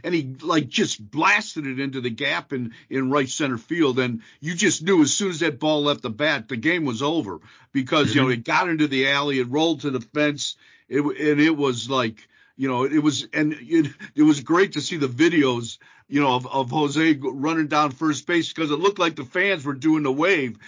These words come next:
Speaker 1: as he passed
Speaker 2: Mm-hmm.
Speaker 1: each section of, of fans. The fans jumped up, you know, it was, it was cool. And, uh, but it was, uh, just, uh,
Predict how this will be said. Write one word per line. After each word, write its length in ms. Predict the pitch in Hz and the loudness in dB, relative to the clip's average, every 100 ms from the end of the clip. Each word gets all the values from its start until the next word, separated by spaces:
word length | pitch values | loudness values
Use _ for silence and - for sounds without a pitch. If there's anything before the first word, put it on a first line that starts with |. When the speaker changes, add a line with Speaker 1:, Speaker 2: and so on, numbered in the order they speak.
| - - | -16 -6
Speaker 1:
as 160 | 147 | -4
he 140 | 180 185 | -2 -4
passed 480 | - 196 120 123 151 | 0 2 2 0 -4
Speaker 2:
Mm-hmm. 80 | |
Speaker 1:
each 160 | 208 - | -6 -4
section 420 | - 190 - 170 | 0 0 0 -4
of, 180 | 147 - - - - | -4 -8 -20 -16 -2
of 160 | 143 143 | -2 0
fans. 520 | 185 196 190 160 127 - - | 0 2 2 0 -8 -14 -12
The 80 | |
fans 400 | 143 185 185 156 | -4 0 0 -4
jumped 400 | 123 180 185 135 | -2 0 0 2
up, 260 | 185 180 113 | 2 2 0
you 80 | 131 | -4
know, 160 | 147 | -2
it 40 | 151 | -2
was, 200 | 147 151 | -4 -4
it 180 | 165 170 | -4 -2
was 180 | 147 | -2
cool. 440 | - 170 170 135 117 | -2 -2 0 0 -2
And, 220 | 120 123 | -4 0
uh, 240 | 120 117 - - _ | 0 0 -6 -20 _
but 160 | 135 147 | -2 0
it 80 | |
was, 260 | 135 135 120 123 | 0 -2 -6 -6
uh, 220 | 127 120 | -4 -4
just, 440 | 117 156 151 - | 2 2 2 -2
uh, 240 | 120 107 | -2 -2